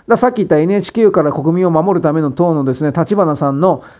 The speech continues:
意見をですね、エヌエイチケーは基本的には放送しないそうです。あの、結局それはですね、自分たちの政党、つまり不労所得の既得権益構造におけるけ-、月給と経歴をですね、破壊するような人の意見なんか、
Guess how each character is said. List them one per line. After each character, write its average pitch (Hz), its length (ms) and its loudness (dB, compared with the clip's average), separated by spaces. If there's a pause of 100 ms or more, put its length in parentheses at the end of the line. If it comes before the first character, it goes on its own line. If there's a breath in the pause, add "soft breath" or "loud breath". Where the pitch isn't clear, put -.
(120 loud breath)
意 202 340 0
見 202 180 2
を 147 60 0
で 139 80 -2
す 131 100 -8
ね、 170 200 0
エ 202 80 -2
ヌ 226 60 2
エ - 20 4
イ 226 60 2
チ - 100 -10
ケ 226 140 4
ー - 20 2
は 165 240 2
基 196 160 0
本 220 100 2
的 233 100 0
に 226 60 0
は 170 80 2
放 185 160 2
送 208 160 2
し - 140 -4
な - 100 4
い 247 60 2
そ 147 160 0
う - 20 -6
で 120 80 -6
す。 - 160 -18 (540)
あ 180 200 2
の、 165 240 2
結 185 180 2
局 185 140 2
そ 185 120 0
れ 185 60 6
は 190 140 4
で 147 80 -4
す 117 80 -6
ね、 190 180 -2 (340 loud breath)
自 185 120 0
分 233 160 2
た 220 100 2
ち 143 100 -4
の 185 100 2
政 180 300 2
党、 170 200 2
つ 165 100 -4
ま 180 60 4
り 151 40 2
不 165 100 0
労 220 120 6
所 214 100 0
得 190 140 2
の 160 80 0
既 - 140 -8
得 185 180 2
権 190 200 0
益 190 120 -8
構 190 160 2
造 170 140 0
に 151 80 -2
お - 20 -8
け 147 100 0
る 185 80 0
け-、 170 160 0
月 165 280 0
給 226 120 -2
と 220 140 2
経 214 180 4
歴 208 160 0
を 208 60 4
で 165 80 0
す 131 80 -6
ね、 151 60 0
破 151 80 0
壊 196 240 2
す 190 100 -6
る 185 80 -2
よ 208 80 2
う 190 60 -2
な 151 60 0
人 156 200 -4
の 151 60 -2
意 175 100 -2
見 165 180 0
な 147 120 0
ん 135 80 -4
か、 170 240 2